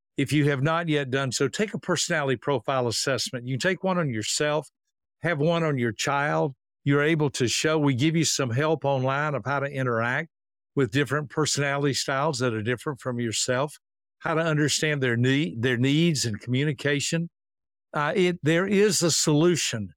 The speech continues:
I believe there's a solution to every problem in the world if we'll just take time to have an attitude of, "I don't wanna be right. I just wanna get this right."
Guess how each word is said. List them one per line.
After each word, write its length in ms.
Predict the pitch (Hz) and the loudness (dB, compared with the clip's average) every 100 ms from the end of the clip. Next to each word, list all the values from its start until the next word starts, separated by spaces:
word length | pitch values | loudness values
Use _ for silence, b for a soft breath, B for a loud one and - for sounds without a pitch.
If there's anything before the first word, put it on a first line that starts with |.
| _ _ _ _ | _ _ _ _
I 180 | 135 180 | -4 -2
believe 360 | 180 160 147 131 | 2 2 4 4
there's 240 | 135 123 | 2 0
a 40 | - | 0
solution 480 | 117 143 135 117 | 0 2 2 0
to 80 | 127 | -2
every 200 | 131 120 | 0 -2
problem 440 | 107 139 131 123 117 | -2 -2 0 0 -2
in 140 | 110 | -2
the 80 | 117 | 0
world 340 | 123 151 135 | 2 2 2
if 120 | 113 | 0
we'll 120 | 117 107 | -4 -4
just 520 | 123 131 131 - - | 0 0 0 -4 -4
take 240 | 131 110 | -6 -4
time 480 | - 131 123 123 120 - _ _ _ _ _ | -4 -4 -2 -4 -8 -14 _ _ _ _ _
to 100 | - | -2
have 240 | 123 143 131 | 0 0 0
an 140 | 131 | 0
attitude 680 | 131 139 135 110 135 127 117 | 2 2 0 0 2 2 2
of, 180 | 113 - _ _ _ - | -2 -4 _ _ _ -4
"I 80 | |
don't 160 | 170 175 | 0 2
wanna 240 | 151 135 | 2 2
be 280 | 113 95 156 | 0 0 2
right. 400 | 143 117 110 127 - _ | 2 2 0 -4 -8 _
I 60 | 156 | -4
just 260 | 165 - | -2 0
wanna 200 | 147 127 | 0 -2
get 300 | 101 123 120 | -2 -2 -4
this 280 | - 104 - | -4 -4 -2
right." 280 | 110 98 92 | -2 -4 -8